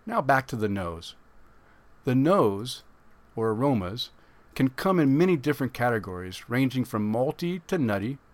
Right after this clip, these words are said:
fruity to spicy, toffee to flowery, and many more. There is no science to describing the aroma. Just provide a description of what you smell. We all interpret odors differently,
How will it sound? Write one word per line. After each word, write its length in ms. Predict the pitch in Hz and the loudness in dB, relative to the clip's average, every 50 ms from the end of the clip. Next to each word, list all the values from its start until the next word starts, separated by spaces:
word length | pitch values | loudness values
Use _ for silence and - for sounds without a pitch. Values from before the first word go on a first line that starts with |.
| _ _ _ _ _ _ _ _ _ _ - | _ _ _ _ _ _ _ _ _ _ -20
fruity 340 | - - - 131 139 143 170 | -14 -2 2 2 2 4 2
to 140 | 180 196 190 | 0 -2 -4
spicy, 560 | - - - 110 101 98 - - 113 127 156 - _ _ _ _ _ _ _ _ _ _ | -4 -2 0 0 0 -2 -4 -8 -10 -10 -10 -12 _ _ _ _ _ _ _ _ _ _
toffee 420 | - - 117 110 131 - - 151 156 | -4 0 0 2 2 2 2 0 0
to 80 | 156 | 0
flowery, 640 | 170 - - 127 120 127 127 123 107 95 95 107 107 - _ _ - | -2 -4 -2 0 2 2 2 0 -2 -4 -8 -12 -14 -18 _ _ -10
and 200 | - 180 175 156 | -6 -2 0 0
many 180 | 143 123 117 104 | 2 2 0 0
more. 320 | 95 90 87 87 87 87 - _ _ _ _ _ _ _ _ _ _ _ _ _ _ _ - | -2 -4 -6 -8 -8 -10 -14 _ _ _ _ _ _ _ _ _ _ _ _ _ _ _ -2
There 160 | 135 131 131 | 0 0 2
is 140 | 123 113 - | 0 0 0
no 200 | 120 127 147 170 | 2 2 2 2
science 560 | 160 - - - 143 143 156 139 120 110 - - | 0 -2 -2 -2 -2 0 0 0 -2 -4 -6 -8
to 120 | - 113 | -8 -8
describing 560 | 113 104 - - - 110 113 123 110 107 104 | -8 -8 -8 -6 -2 0 0 0 0 -2 -4
the 100 | 98 98 | -6 -8
aroma. 460 | 92 87 87 92 98 95 87 87 90 - _ _ _ _ _ _ _ _ _ _ _ - | -8 -8 -8 -8 -8 -8 -10 -12 -14 -18 _ _ _ _ _ _ _ _ _ _ _ -6
Just 200 | - 185 180 - | -4 -4 -4 -2
provide 380 | - 202 170 160 156 160 175 | -4 -2 0 2 2 2 2
a 40 | 170 | 0
description 640 | 160 160 139 - - - 160 160 - - 202 208 220 - | -2 -2 -4 -4 -4 -4 -4 -4 -4 -6 -6 -6 -6 -8
of 100 | 131 120 | -6 -4
what 160 | 143 156 - | -4 -4 -4
you 80 | - 190 | -6 -10
smell. 440 | 165 - - 208 226 202 104 92 - _ _ _ _ _ _ _ _ _ _ _ _ _ _ _ _ _ _ _ _ - | -8 -8 -6 -6 -6 -6 -8 -10 -12 _ _ _ _ _ _ _ _ _ _ _ _ _ _ _ _ _ _ _ _ 2
We 140 | 147 151 | 4 4
all 200 | 165 160 220 214 | 6 6 4 4
interpret 340 | 185 147 - 151 135 127 113 | 2 2 2 0 2 4 4
odors 260 | 113 110 104 101 95 | 4 4 4 2 -2
differently, 520 | - - 113 - - 101 87 85 85 95 | -4 -6 -6 -6 -6 -8 -8 -10 -10 -10